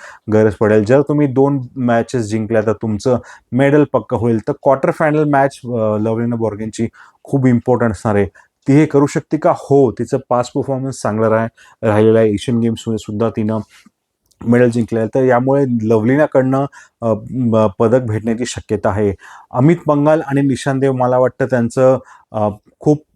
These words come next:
अ, टफ असणार आहे, कारण की मेन्स कॅटेगरीमध्ये मेडल जिंकणं खूप अवघड आहे. आत्तापर्यंत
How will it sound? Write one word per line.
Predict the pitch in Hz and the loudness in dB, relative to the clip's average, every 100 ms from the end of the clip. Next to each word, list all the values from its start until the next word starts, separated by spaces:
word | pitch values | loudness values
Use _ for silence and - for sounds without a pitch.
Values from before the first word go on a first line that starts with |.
| _ | _
अ, | 139 117 104 _ - | -2 -2 -2 _ 0
टफ | 160 156 165 | 2 2 0
असणार | 135 147 135 | -2 -4 -6
आहे, | 135 | -4
कारण | 127 127 | -4 -4
की | 120 135 | -6 -8
मेन्स | 127 117 127 - | -4 -4 -6 -4
कॅटेगरीमध्ये | 123 120 120 120 120 117 | -4 -2 -2 0 0 0
मेडल | 117 113 113 | 0 0 -2
जिंकणं | 113 113 110 | -4 -6 -6
खूप | - 131 110 | -6 -8 -4
अवघड | 101 107 | -2 2
आहे. | 120 117 - - - | 2 0 -10 -18 -8
आत्तापर्यंत | 113 - 139 131 135 | -6 0 2 2 0